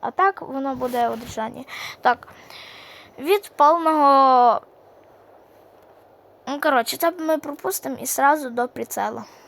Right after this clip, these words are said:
Советую вам удержання. Ну, кому як. Да. Вам мій прицел. Це мій прицел. Можна там крапку поставити, там ще щось. Але в мене отакий от, отакий от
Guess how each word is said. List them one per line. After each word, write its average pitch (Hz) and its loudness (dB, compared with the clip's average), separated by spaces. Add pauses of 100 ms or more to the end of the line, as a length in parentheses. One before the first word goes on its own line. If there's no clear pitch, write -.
(960)
Советую 220 -6
вам 226 -6
удержання. 349 -4 (460)
Ну, 294 -8
кому 269 -4
як. 214 -6 (420)
Да. 226 -10 (720)
Вам 359 -4
мій 392 -10
прицел. 226 -8 (280)
Це - -12
мій 240 -12
прицел. 226 -16
Можна 302 -8
там 240 -12
крапку 392 -6
поставити, 277 -10
там 220 -10 (200)
ще 381 -2
щось. - -12 (400)
Але 262 -2
в 277 -12
мене 339 -6 (480)
отакий 254 -14
от, 233 -6 (540)
отакий 269 -10
от 240 -6